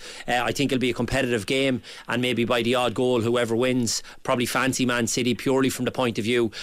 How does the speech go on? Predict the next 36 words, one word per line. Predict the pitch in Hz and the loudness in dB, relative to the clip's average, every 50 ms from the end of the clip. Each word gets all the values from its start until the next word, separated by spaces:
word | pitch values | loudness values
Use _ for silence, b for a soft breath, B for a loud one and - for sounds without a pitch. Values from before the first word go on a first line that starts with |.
| B B | B B
that | - 120 | 0 0
I | 120 120 | 0 2
just | 110 147 139 - - | 2 0 0 0 0
think | - 135 123 117 | 0 0 0 0
Arsenal | 123 123 135 127 - - 131 | 0 0 0 0 0 0 -2
at | 113 - | -2 0
the | 127 | 0
moment | 123 127 131 127 123 113 - | 0 2 2 2 0 0 -2
have | 110 95 | -4 -2
bigger | - 139 143 127 120 | -2 0 0 0 0
fish | - - 131 120 - | 0 0 -2 -2 -2
to | - 101 | -4 -2
fry | - 139 131 131 | 0 0 2 2
in | 123 123 113 101 | 2 0 -2 -2
terms | - 131 131 139 143 120 | -2 0 0 0 0 0
of | 135 127 | 0 0
the | |
league, | 131 135 139 139 131 - - B B B B B B B | 2 2 2 2 0 -2 -4 B B B B B B B
and | - 120 131 | -2 -2 0
they'll | 131 131 131 | 2 2 2
never | 135 147 151 160 156 | 4 4 2 2 2
have | 143 147 131 | 0 0 0
a | 131 | -2
better | 104 135 131 127 120 | -2 0 0 0 0
chance, | - 143 131 139 131 131 - | 0 0 0 -2 -2 -2 0
Marie. | 135 127 123 | 0 0 0
The | 123 117 | 0 0
position | - 117 110 147 156 - - 156 | -2 0 0 0 0 0 0 0
to | 135 | 0
find | - 151 147 143 143 | 0 0 0 2 2
themselves | 139 127 - - 131 127 120 107 | 2 0 2 2 0 2 2 2
in | 131 131 | 0 0
at | 123 - | 0 0
the | 120 | 2
moment, | 123 123 127 127 127 123 117 - - B 160 B B B B B B | 2 4 4 4 2 2 0 -2 -4 B -10 B B B B B B
um, | - - 120 120 117 117 113 113 110 117 117 | -2 0 0 2 0 0 -2 -2 -4 -6 -8